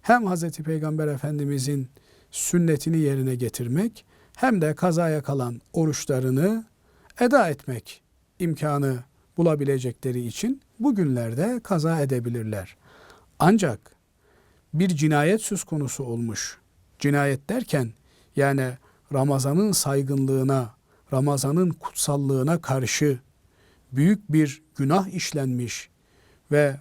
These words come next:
Ramazan orucu kasten, mazeretsiz bir şekilde bozulmuş olur ise, o zaman kefaret dediğimiz ağır bir cezai müeyyide söz konusudur ki, bu da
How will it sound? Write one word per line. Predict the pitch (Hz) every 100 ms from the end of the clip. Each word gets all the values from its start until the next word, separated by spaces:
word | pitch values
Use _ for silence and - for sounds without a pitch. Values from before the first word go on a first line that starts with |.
| 135
Ramazan | 117 139 147 143 196 185 -
orucu | 147 143 143 131 143 117 _ _ _
kasten, | - - 185 - 135 123 110 _ _ _ _ -
mazeretsiz | 131 147 147 147 135 - 254 220
bir | 185
şekilde | - 143 139 139 131 131 110 _ _ -
bozulmuş | 131 131 139 135 196 -
olur | 123 156 220 -
ise, | 139 - 127 135 226 - _ _ _ _ _ _ _ _ _ _ - _
o | 165
zaman | 139 120 165
kefaret | 175 135 - 127 117 135 165 - - _ _
dediğimiz | 127 127 120 117 135 208 - - _ - - - -
ağır | 117 135 208 175 135
bir | 135 - -
cezai | 131 120 123 135 165
müeyyide | 131 131 143 120 117 123 117 117
söz | - 147 127
konusudur | - 120 110 113 113
ki, | 117 - 180 247 _ _ _ _ _
bu | 190
da | 151 139 180